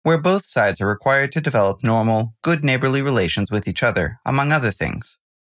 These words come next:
The atmosphere then worsened during the discussion about the Franco-German plan itself. The opposition accused Vucic of negotiating about a plan that has not been made public. Speaking of Kosovo, the U S embassy in Pristina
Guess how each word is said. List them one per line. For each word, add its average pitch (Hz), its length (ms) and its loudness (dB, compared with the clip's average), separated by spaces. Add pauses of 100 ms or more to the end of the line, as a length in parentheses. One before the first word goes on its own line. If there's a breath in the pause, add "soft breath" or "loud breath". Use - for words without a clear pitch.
The 151 60 2
atmosphere 170 500 2
then 165 260 2
worsened 127 500 -2
during 113 220 2
the 113 80 2
discussion 113 460 -2
about 117 220 0
the 110 80 -4
Franco-German 98 680 0
plan 98 260 -2
itself. 92 480 -2 (540)
The 127 100 2
opposition 110 480 0
accused 107 400 -2
Vucic 170 480 0
of 170 80 0
negotiating 175 640 0
about 104 240 2
a - 20 -6
plan 139 360 0
that 143 160 0
has 151 120 -2
not 156 240 0
been 104 160 -2
made 92 220 -4
public. - 400 -2 (640)
Speaking 202 420 -2
of 156 100 2
Kosovo, 98 600 0 (240)
the 151 240 2
U 214 60 2
S 220 180 -2
embassy 101 460 -2
in 117 160 2
Pristina 131 720 0